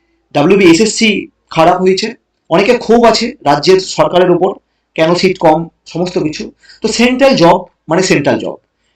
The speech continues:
এটা কিন্তু one kind of group A gazetted অফিসারের মতো। যদি ইলেভেন টুয়েলভটা পেয়ে যাও, নাইন টেনেও স্যালারি খুব সুন্দর, তো সম্মানও আছে। পাশাপাশি তোমরা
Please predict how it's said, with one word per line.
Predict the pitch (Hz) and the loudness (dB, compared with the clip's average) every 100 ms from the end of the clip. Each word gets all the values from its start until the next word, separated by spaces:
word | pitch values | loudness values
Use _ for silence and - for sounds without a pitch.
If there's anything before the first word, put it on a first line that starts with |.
| _ _ _ _ _ _ _ - | _ _ _ _ _ _ _ -4
এটা | 165 226 | -2 0
কিন্তু | 226 240 262 262 - - _ _ _ _ _ _ - | 0 0 2 0 -2 -14 _ _ _ _ _ _ -4
one | 143 196 214 | 0 0 0
kind | 220 226 | 0 0
of | 160 | 0
group | 190 220 | -2 2
A | 214 156 | 2 4
gazetted | 151 175 170 | 2 2 2
অফিসারের | 160 165 170 165 | 0 0 -2 -2
মতো। | 156 196 - _ _ _ 123 | -4 -8 -14 _ _ _ -4
যদি | 160 180 156 | 0 2 2
ইলেভেন | 160 175 | 2 2
টুয়েলভটা | 180 180 175 | 2 2 2
পেয়ে | 165 165 | 4 2
যাও, | 196 | 2
নাইন | 139 160 | 0 0
টেনেও | 180 202 | 2 0
স্যালারি | 202 147 151 | 0 0 0
খুব | 170 175 | 0 -4
সুন্দর, | - 135 110 98 _ _ _ _ _ _ | -6 -4 -6 -8 _ _ _ _ _ _
তো | - | -6
সম্মানও | 202 190 202 226 220 196 | 0 0 2 2 2 0
আছে। | 196 233 - _ _ _ _ _ _ _ _ _ _ _ _ _ - | -2 -6 -10 _ _ _ _ _ _ _ _ _ _ _ _ _ -8
পাশাপাশি | - 156 175 185 190 | -4 -2 -2 -2 -2
তোমরা | 175 170 | 2 2